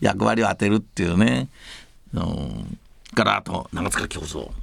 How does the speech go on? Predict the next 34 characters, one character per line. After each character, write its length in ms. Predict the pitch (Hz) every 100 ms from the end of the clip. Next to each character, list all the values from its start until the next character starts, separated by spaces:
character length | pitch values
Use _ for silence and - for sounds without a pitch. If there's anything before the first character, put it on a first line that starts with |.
| - - - - - -
ね、 180 | - 123 113
こ 240 | - -
れ 120 | 98
が 200 | 110 104
ま 160 | 98 87
た 140 | 90
い 60 | 78
い 60 |
ん 120 | 76 67
だ 120 | 69
よ 60 |
な。 540 | 67 80 85 87 82 76 - - - -
散 460 | - - - 123 113
骨 140 | 123 113 117
っ 40 |
て 240 | - - 78
な 140 | 78
ん 60 | 80
だ 80 |
っ 20 | -
て。 80 | -
ほ 160 | 98
ら、 220 | 92 90
あ 40 | 87
の、 600 | 87 85 85 87 - -
奥 160 | 127 -
さ 120 | 98
ん 80 | 90
の 340 | 87 87 85
骨 220 | 92 95
を 100 | 92
ね、 320 | 104 131 117 -
海 200 | 107 98
に、 280 | 90 73